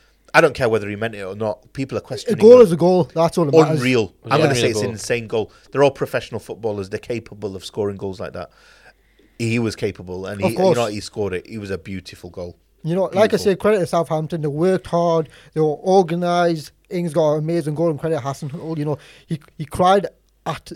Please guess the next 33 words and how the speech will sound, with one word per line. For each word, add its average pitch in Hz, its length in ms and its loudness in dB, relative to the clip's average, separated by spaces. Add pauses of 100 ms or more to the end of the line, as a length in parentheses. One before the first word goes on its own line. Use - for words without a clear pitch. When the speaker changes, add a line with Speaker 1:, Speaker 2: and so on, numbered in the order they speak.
(140)
Speaker 2:
the 151 180 -2
end, 170 240 0
and 156 120 -4
I 151 60 -2
was 139 100 -6
like, 143 140 -10
"What 135 200 -6
the 98 60 -6
Speaker 3:
Yeah. 135 140 -2
Speaker 2:
heck?" 156 280 -4 (260)
Like, - 240 -4 (160)
Speaker 3:
It 107 100 -8
meant 120 180 4
a 104 40 0
Speaker 2:
like, 104 60 -2
Speaker 3:
lot 113 100 4
Speaker 2:
it, 92 80 -2
Speaker 3:
to 120 80 -2
him, 110 80 0
Speaker 2:
it 101 60 2
Speaker 3:
didn't 104 300 6
Speaker 2:
got, - 140 -10
Speaker 3:
he? 220 60 0
Speaker 2:
even 202 140 -2
I 196 120 4
got 214 140 0
emotional 214 380 0
'cause 180 140 -6
obviously 196 280 -2
he 151 140 -4
lost 202 240 2
nine 165 240 0
nil 208 280 -2